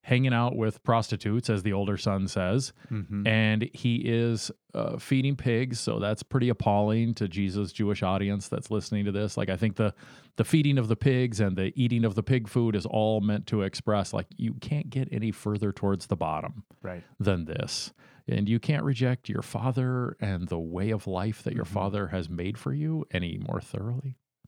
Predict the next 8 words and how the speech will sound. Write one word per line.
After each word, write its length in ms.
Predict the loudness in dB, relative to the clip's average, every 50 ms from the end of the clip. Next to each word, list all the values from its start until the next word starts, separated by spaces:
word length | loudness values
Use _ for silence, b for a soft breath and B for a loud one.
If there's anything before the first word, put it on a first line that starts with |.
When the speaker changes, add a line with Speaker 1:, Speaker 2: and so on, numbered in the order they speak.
| _ _ _ _ _ -16 -12
Speaker 1:
right? 220 | -10 -10 -10 -10 _ _ -4
But 180 | -2 -2 2
then 360 | 4 4 4 6 4 4 2 0
Speaker 2:
Mm-hmm. 220 | -2 -8 -10 -10 -10 -12 B B B B B B B
Speaker 1:
when 160 | B 4 4
he 60 | 4 4
comes 260 | 4 2 2 2 2
back, 440 | 2 2 2 2 0 0 -4 -10